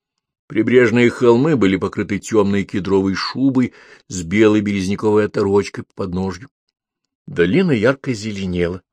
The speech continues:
Трава здесь была гуще, чем в других местах у Луюльской тайги. Всюду виднелись завязи еще не распустившихся цветов. Анастасия Федоровна ступала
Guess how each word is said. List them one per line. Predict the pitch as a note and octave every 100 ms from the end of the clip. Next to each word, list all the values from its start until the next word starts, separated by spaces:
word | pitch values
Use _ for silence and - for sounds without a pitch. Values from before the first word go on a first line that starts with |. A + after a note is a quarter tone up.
| _ _ _ _ _ _ _ _ _ -
Трава | - A2 F#3 A3
здесь | F3+ G3
была | F3 G3 G3
гуще, | E3+ G3+ E3+ -
чем | G2+ - G#2+
в |
других | G2 G#2 F#2+ F#2 A2
местах | G2 - G#2+ - _ _ _ _
у | - G#2
Луюльской | G#2 G#2+ G2+ G2 - -
тайги. | - A2 G2 F2+ E2+ _ _ _ _ _
Всюду | - - C#3+
виднелись | A#2+ A2+ A#2+ C#3+ A2+
завязи | F#2+ C3 A#2+ F#2
еще | A2 -
не | A#2 A#2
распустившихся | A2 - A2+ - A#2 - - -
цветов. | - B2 A2+ - G2 F#3+ - - _ _ _ _ _ _ _ _
Анастасия | G#2 G2 - - A2 G2
Федоровна | - A2 F#2+ G2 -
ступала | - - G#2 G#2+ G#2+ G2